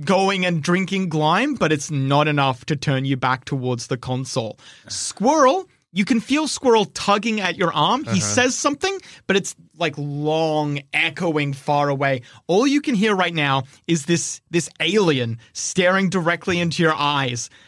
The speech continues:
Speaker 1: "Drink Glime." You can't move, but you can communicate with the creature. That's kind of all you can do right now.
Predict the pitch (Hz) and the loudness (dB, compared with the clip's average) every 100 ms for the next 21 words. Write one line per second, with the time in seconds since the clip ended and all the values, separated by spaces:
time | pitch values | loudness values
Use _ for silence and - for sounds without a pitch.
0 | _ _ 135 160 208 262 262 - - _ | _ _ -6 0 2 2 -2 -6 -14 _
1 | _ _ 139 160 185 208 226 220 170 147 | _ _ -6 0 2 2 2 2 0 0
2 | 117 110 95 - - - - 147 233 269 | -4 -6 -12 -18 -20 -20 -14 -2 2 4
3 | 269 262 - - 226 277 294 - 175 180 | 4 0 -4 -4 2 2 2 -2 0 2
4 | 170 294 370 - _ _ - 185 170 175 | 2 2 0 -6 _ _ -4 -4 -2 -2
5 | 220 - 202 190 190 180 - 185 190 214 | 0 0 0 0 -2 -6 -4 2 4 4
6 | 190 170 151 147 156 143 156 135 - 120 | 2 0 0 -4 -4 -2 0 -2 -2 -4
7 | 135 165 240 226 - 160 160 156 139 143 | -4 -2 0 0 0 4 4 4 0 0
8 | 135 135 123 117 113 104 | 2 2 0 -4 -6 -10